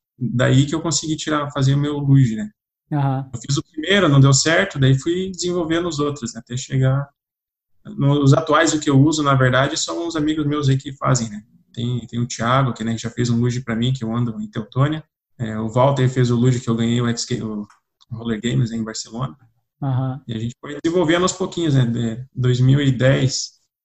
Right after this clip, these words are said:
Speaker 1: eu comecei praticamente no, nas competições. Dois mil e nove, acho que eu participei numa competição ali no,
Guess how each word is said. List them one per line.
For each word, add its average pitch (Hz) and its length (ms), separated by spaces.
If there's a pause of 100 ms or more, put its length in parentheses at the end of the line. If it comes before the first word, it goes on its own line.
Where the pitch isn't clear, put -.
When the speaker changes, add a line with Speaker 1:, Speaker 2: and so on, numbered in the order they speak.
(200)
Speaker 1:
eu - 80
comecei 135 520
praticamente 143 600
no, 127 140
nas 117 180
competições. 147 720
Dois 139 160
mil 170 140
e - 20
nove, 170 220
acho 175 120
que - 60
eu 170 60
participei 165 380
numa 151 340
competição 139 480
ali 143 120
no, 147 80